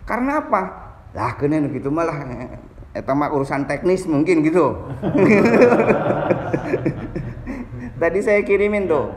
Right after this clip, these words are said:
majalah Masuminya ke WhatsApp Kang Ade itu. Saya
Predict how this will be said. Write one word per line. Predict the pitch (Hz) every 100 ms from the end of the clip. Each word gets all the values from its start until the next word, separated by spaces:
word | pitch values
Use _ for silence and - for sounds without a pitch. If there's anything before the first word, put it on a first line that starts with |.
| -
majalah | 156 147 156 156 151
Masuminya | 151 156 156 156 165 165
ke | 139 127 107 - - - - - -
WhatsApp | - - 131 127 -
Kang | - -
Ade | 123 123 120
itu. | 82 - - - - - -
Saya | -